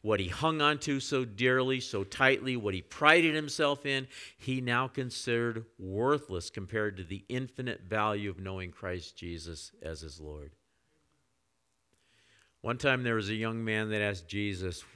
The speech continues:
"What do I do to inherit eternal life?" And Jesus said, "Well, you know the commandments. You know, don't murder, don't commit adultery, don't steal, don't, you know, all, all of that." And, and the man, you know, responded rather proudly,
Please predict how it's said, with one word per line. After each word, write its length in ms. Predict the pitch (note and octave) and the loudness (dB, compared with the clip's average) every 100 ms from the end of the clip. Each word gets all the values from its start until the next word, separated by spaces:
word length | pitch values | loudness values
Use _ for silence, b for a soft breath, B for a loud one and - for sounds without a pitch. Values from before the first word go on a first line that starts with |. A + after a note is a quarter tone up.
| G2 | -12
"What 280 | A2 C#3 | -4 2
do 120 | E3 D#3 | 4 4
I 80 | |
do 240 | C#3+ C3+ B2 | 2 0 0
to 120 | A2 | -2
inherit 360 | G2+ A2+ A2+ G#2 | -4 -2 -2 -2
eternal 460 | G2 A2+ G#2 F#2 | -6 -8 -6 -4
life?" 320 | F2+ F#2 D2+ - - | -4 -4 -6 -14 -16
And 260 | F2 E2+ | -12 -12
Jesus 440 | D#2+ G2 G#2 F#2+ F#2 | -6 -6 -6 -8 -8
said, 160 | G2+ | -6
"Well, 120 | F#2+ | -6
you 100 | B2+ | -8
know 160 | E3+ G#2 | -8 -8
the 80 | D#2+ | -10
commandments. 680 | - E2+ D#2+ F2+ A#2 - - b b b b b | -10 -12 -10 -10 -10 -12 -20 b b b b b
You 100 | - | -10
know, 180 | F2+ G#2+ | -8 -8
don't 320 | G2+ F2+ F#2 | -4 -6 -4
murder, 320 | F#2 G#2+ A2 G2+ | -2 0 0 0
don't 220 | F2 - | -4 -6
commit 220 | F2+ D#2+ | -10 -8
adultery, 600 | D#2 G2 G#2 - G2+ F#2+ | -4 -2 -2 -4 -4 -4
don't 240 | E2+ D#2+ | -6 -10
steal, 560 | - - G#2+ G#2 G2+ G2 | -12 -6 -2 0 0 -2
don't, 300 | E2+ D2+ - | -4 -8 -8
you 120 | F#2 | -8
know, 200 | E2+ D#2+ | -6 -6
all, 220 | D#2+ G2+ | -2 0
all 280 | F2 G2 G2+ | 2 0 0
of 100 | F#2+ | 0
that." 300 | F#2+ G2 G2 | 0 0 -2
And, 160 | D#2+ D#2+ B B B B | -6 -14 B B B B
and 100 | G2 | -6
the 60 | F#2+ | -4
man, 420 | G#2 G#2+ G#2+ G2+ F2+ | 0 0 0 -4 -8
you 100 | G2+ | -4
know, 260 | F#2+ F2+ F#2 A#2+ _ D3+ F3 F3 G3+ F#3+ - D#2+ | -2 -4 -8 -16 _ -20 -20 -20 -20 -20 -20 -18
responded 580 | G#2 F#2+ _ G#2 G#2 F#2+ | -12 -14 _ -2 -2 -2
rather 240 | F#2+ F#2+ F#2 | -2 -2 -2
proudly, 580 | - F#2 F#2 E2+ E2+ | -4 -4 -4 -4 -8